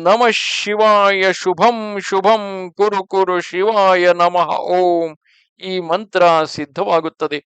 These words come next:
ಬುದ್ಧಿ ವಿಶಾರದರೆ, ನೀವು ಶಿವನ ಪ್ರಸನ್ನತೆಗಾಗಿ ಈ ಮಂತ್ರವನ್ನು ಒಂದು ಕೋಟಿ ಜಪ ಮಾಡಿದರೆ ಶಿವನು ನಿಮ್ಮ ಕಾರ್ಯವನ್ನು ಖಂಡಿತವಾಗಿ ಪೂರ್ಣ ಮಾಡುವನು.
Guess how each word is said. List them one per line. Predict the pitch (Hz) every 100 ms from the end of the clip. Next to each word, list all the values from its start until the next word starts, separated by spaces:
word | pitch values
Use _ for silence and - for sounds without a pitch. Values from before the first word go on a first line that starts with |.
| _ _ _ _ 170
ಬುದ್ಧಿ | 196 180 196
ವಿಶಾರದರೆ, | 175 190 180 175 170 170 165 - _ _ _ -
ನೀವು | 226 262 240
ಶಿವನ | 208 240 269 254
ಪ್ರಸನ್ನತೆಗಾಗಿ | 226 196 185 254 247 220 208 202 196 190 185 170 185
ಈ | 226
ಮಂತ್ರವನ್ನು | 208 240 247 220 202 196 190 180 151 202
ಒಂದು | 269 254 208
ಕೋಟಿ | - 196 240 220 185
ಜಪ | 170 208
ಮಾಡಿದರೆ | 196 185 180 180 170 - _ _
ಶಿವನು | - 269 285 262 240
ನಿಮ್ಮ | 220 220 208 202
ಕಾರ್ಯವನ್ನು | 185 196 233 214 202 185 180
ಖಂಡಿತವಾಗಿ | - 160 208 202 196 180 175 165 160
ಪೂರ್ಣ | - 143 196 196
ಮಾಡುವನು. | 160 160 156 156